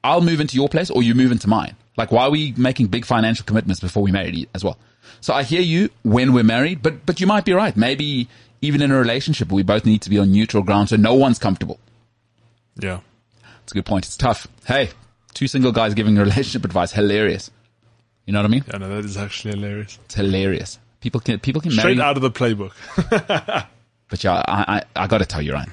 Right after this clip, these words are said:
Speaker 1: there's no way. There's no way I, there's no way I would be a good partner for anybody. I'm, I'm just, I was talking to a friend of mine two days ago.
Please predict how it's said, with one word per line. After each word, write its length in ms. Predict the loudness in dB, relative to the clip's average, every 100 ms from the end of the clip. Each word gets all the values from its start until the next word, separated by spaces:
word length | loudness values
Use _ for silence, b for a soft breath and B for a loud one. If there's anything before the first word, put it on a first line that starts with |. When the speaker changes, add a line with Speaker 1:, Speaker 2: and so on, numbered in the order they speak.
| -10
Speaker 1:
there's 300 | -6 -2 0
no 120 | 0
way. 120 | 0 -2
There's 160 | -2
no 100 | 0
way 80 | 2
I, 140 | 0 -2
there's 160 | 0
no 220 | 2 4 4
way 300 | 4 2 0
I 140 | 0 2
would 160 | 2
be 80 | 0
a 60 | 0
good 180 | -2
partner 300 | 2 0 0
for 80 | -2
anybody. 360 | -2 -2 -6 -6
I'm, 200 | -4 -2
I'm 200 | 0 0
just, 280 | 0 -4 -8 b b b b b _ _ _ _
I 40 | -2
was 100 | 0
talking 180 | 2
to 80 | 2
a 20 |
friend 160 | 2 2
of 80 | 4
mine 160 | 4
two 160 | 2 2
days 220 | 2 2
ago. 160 | 0